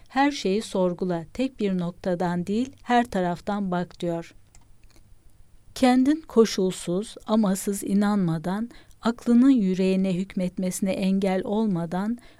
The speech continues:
acabalarını azaltmadan başkalarını inandıramazsın. "Karar ver, kimden yanasın?" diyorsun bana.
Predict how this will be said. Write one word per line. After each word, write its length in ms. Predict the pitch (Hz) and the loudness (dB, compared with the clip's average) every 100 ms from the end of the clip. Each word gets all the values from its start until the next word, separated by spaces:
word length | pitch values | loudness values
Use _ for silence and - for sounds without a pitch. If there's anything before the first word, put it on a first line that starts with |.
| - | -6
acabalarını 720 | 254 269 233 180 180 175 175 180 | 2 4 4 4 0 0 -2 -2
azaltmadan 920 | 196 190 220 240 180 170 175 196 208 | -4 0 -2 -2 -6 -6 -4 -4 -2
başkalarını 680 | 202 196 - 180 175 180 226 | -2 -4 -4 -2 0 0 -2
inandıramazsın. 1080 | 214 190 185 185 180 170 160 160 - 185 175 - - - - - - - - - - - - - - | -2 -2 0 -2 -2 -2 -2 -4 -6 -10 -12 -16 -20 -20 -20 -20 -20 -20 -20 -20 -20 -20 -20 -18 0
"Karar 440 | 269 302 320 269 | 4 6 6 6
ver, 220 | 247 170 | 4 -2
kimden 460 | - - 220 233 240 | -4 -2 2 2 2
yanasın?" 640 | 202 175 170 170 - 175 | 0 -2 -2 -4 -4 -4
diyorsun 480 | 175 175 170 - 180 | -2 -4 -4 -6 -4
bana. 300 | 180 175 175 | -2 -4 -6